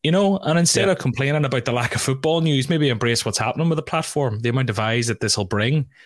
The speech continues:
Speaker 1: to Sorare as a brand is, is huge.
Speaker 2: Yeah, and I guess we've been kind of, like, had our, <laughs> our plate filled with football news, uh, recently also with
Speaker 1: Hmm.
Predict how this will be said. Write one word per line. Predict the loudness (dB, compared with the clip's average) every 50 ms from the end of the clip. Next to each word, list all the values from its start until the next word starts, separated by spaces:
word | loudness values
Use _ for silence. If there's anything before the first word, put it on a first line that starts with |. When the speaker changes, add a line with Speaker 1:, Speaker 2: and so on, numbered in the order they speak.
| _ -10 -4
Speaker 1:
to | -2 0 2 2
Sorare | 2 2 2 2 0 0 2 2 2 2 0
as | 0 0 -2
a | -2
brand | -2 0 0 0 0 0 0 0
is, | 0 0 -2
is | -4 -4 -4 -4
huge. | -2 -2 0 0 0 -2 -4 -8 -12 _ _ _ _ _ _ _ _ _ _ _ _ -18 -16 -16 -18 -20 -20 -20 -20 _ _ _ -2
Speaker 2:
Yeah, | 0 2 2 2 2 2 0
and | 0 2 2
I | 2
guess | 2 2 0 0 0 0
we've | 0 0 0 0
been | 0 0 2 2 4 2 2 2 0 -2 -4 -6 _ _ _ _ _ _ _ _ -10
kind | -6 -2 0 0 2 2
of, | 2 2 2 2 0 0 0 0
like, | 0 2 2 2 0 -2 -4 -8 -12 -20 _ _ _ _ _ -4
had | -2 0 2
our, | 2 2 2 2 2 0 -2 -4 -2 -2 0 0 0 -2 -6 -12
<laughs> | -20 -18 -14 -12 -8 -4
our | -2 -2 -2
plate | -2 -2 0 2 2 2 2 0 -2
filled | -8 -10 -6 -2 0 2 2 2 2 0
with | 0 2 2 0 -2 -6
football | -6 -4 -2 -2 0 0 0 2 2
news, | 2 2 2 0 0 -2 -4 -6 -6
uh, | -4 -2 0
recently | 0 0 0 -2 -2 -4 -6 -6 -4 -2 0
also | 0 0 0 -2 -2 -2 0 0 0
with | 0 0 0 -2 -4 -10 _ _ _ _ _ -4
Speaker 1:
Hmm. | -2 -2 0 0 -2 -2 -4 -6